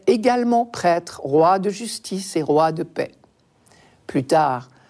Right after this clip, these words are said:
le personnage de Melchisédek a été considéré comme un ancêtre du Messie.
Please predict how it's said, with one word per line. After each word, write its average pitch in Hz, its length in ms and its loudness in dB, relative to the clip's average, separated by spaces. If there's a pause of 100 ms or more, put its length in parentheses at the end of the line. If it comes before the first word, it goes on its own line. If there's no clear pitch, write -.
(200)
le - 60 -4
personnage 156 520 -2
de 151 80 -4
Melchisédek 139 720 -2
a 131 60 -4
été 131 180 -6
considéré 135 580 -2
comme 135 180 -6
un 131 140 -2
ancêtre - 580 -4
du 123 140 -6
Messie. - 460 -4